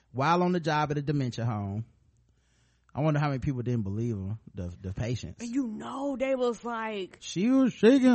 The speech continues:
Speaker 1: her ass on me."
Speaker 2: "Yes, I
Speaker 1: There
Speaker 2: seen,
Speaker 1: goes Pop Pop having
Speaker 2: I
Speaker 1: the
Speaker 2: seen nipples. No, I really did see nipples."
Speaker 1: "Titties are everywhere." Sure,
Speaker 2: They,
Speaker 1: sure they were, buddy.
Speaker 2: they were everywhere. "You seen ghosts again?" "No, I'm not Bobby Brown. They were really here."
Speaker 1: <laughs> Sinead Barton, twenty-six,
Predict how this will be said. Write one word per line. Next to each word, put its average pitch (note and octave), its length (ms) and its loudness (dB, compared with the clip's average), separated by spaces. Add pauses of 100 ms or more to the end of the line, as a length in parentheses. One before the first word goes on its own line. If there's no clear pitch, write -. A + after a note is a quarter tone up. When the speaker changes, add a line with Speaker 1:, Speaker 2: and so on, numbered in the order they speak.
Speaker 1:
her C4 540 8
ass B3 120 6
on A#3 300 6
me." G#3 380 6
Speaker 2:
"Yes, F4+ 440 -6
I E4+ 240 0
Speaker 1:
There D#3+ 200 4
Speaker 2:
seen, - 20 4
Speaker 1:
goes G#3+ 300 8
Pop G3+ 320 4
Pop C#3 340 2
having A#2+ 240 0 (100)
Speaker 2:
I - 100 10
Speaker 1:
the F3+ 140 6
Speaker 2:
seen G4+ 300 -4
nipples. G4 520 2
No, D4+ 100 2
I G#4 340 6
really G#4 340 -2
did F#4+ 360 -4
see F#4+ 380 -8
nipples." E4 260 4
Speaker 1:
"Titties F4 200 10
are E4 200 12
everywhere." E4 840 10 (180)
Sure, D3+ 220 -2
Speaker 2:
They, F3 200 6
Speaker 1:
sure F#3 320 2
they F3 100 4
were, B2+ 260 0
buddy. A2+ 380 -4
Speaker 2:
they E4 260 0
were G4 120 -2 (120)
everywhere. F#4 640 0
"You G#3+ 140 -6
seen G#3+ 320 -6
ghosts G3 320 -6
again?" E3+ 300 -8
"No, F#4+ 460 -2
I'm F4+ 160 -2
not E4+ 240 -2
Bobby F#4 220 0
Brown. E4+ 540 0
They F4 100 -4
were E4 180 -6
really E4 340 -4
here." D#4 200 2
Speaker 1:
<laughs> - 1500 -6
Sinead F#3+ 500 2
Barton, F#3+ 380 6
twenty-six, E3 880 0